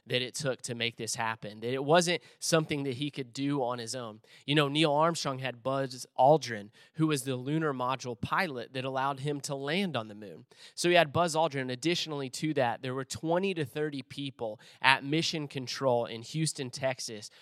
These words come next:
working shifts at a time. Twenty to thirty people working shifts. There were hundreds of engineers that were involved in allowing Apollo eleven to land on the moon. And nasa has actually estimated that it took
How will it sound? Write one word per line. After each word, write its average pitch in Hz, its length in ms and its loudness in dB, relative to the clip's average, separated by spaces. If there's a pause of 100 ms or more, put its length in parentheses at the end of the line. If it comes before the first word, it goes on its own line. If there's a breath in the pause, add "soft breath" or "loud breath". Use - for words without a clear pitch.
(140 loud breath)
working 160 400 4
shifts 165 400 -2
at 139 100 -4
a 127 60 -4
time. 123 380 -6
Twenty 196 280 -2
to 180 60 -2
thirty 175 240 -4
people 160 300 -6
working 147 300 -4
shifts. 156 300 -4 (200 loud breath)
There 160 120 0
were 151 120 6
hundreds 175 600 0
of 147 300 -4
engineers 135 720 -6 (240 loud breath)
that 139 180 6
were 147 140 2
involved 139 560 4
in 127 120 -6
allowing 139 520 -2
Apollo 139 560 -2
eleven 120 460 -6 (240 loud breath)
to 135 120 -2
land 135 360 -4
on 123 100 -2
the 123 60 -6
moon. 127 320 -4 (200 loud breath)
And 143 220 0
nasa 180 360 0
has 156 200 -4
actually 143 400 -4
estimated 123 580 -4
that 135 120 -4
it 180 180 -2
took 160 300 -4